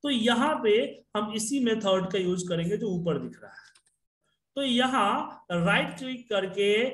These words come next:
मैं format cell पे आऊंगा, custom पे आऊंगा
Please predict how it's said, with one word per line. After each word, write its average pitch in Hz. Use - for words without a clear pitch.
मैं 185
format 208
cell 196
पे 196
आऊंगा, 160
custom 190
पे 147
आऊंगा 101